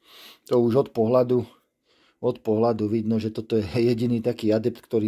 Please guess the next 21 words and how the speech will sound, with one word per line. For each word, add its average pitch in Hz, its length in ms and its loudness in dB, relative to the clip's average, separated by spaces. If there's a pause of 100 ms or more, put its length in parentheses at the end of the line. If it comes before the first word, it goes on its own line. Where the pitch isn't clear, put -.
možno 113 240 -2
ešte 110 320 0
je 101 80 0
ako 113 240 -6
tak 92 160 -8
v - 80 -20
poriadku 120 640 -2
a 98 240 -10 (880)
všetky - 560 2
ostatné, 131 720 -2 (800)
všetky 120 320 -2
ostatné 117 480 0
sacie 113 400 -4
ventily 117 480 2
sú 104 320 -8
už - 480 -4 (560)
zamlátené, 120 800 0
zaklepané. 104 880 -2 (560)
Hej, 104 240 -6
samozrejme, 131 640 -2
že 117 240 0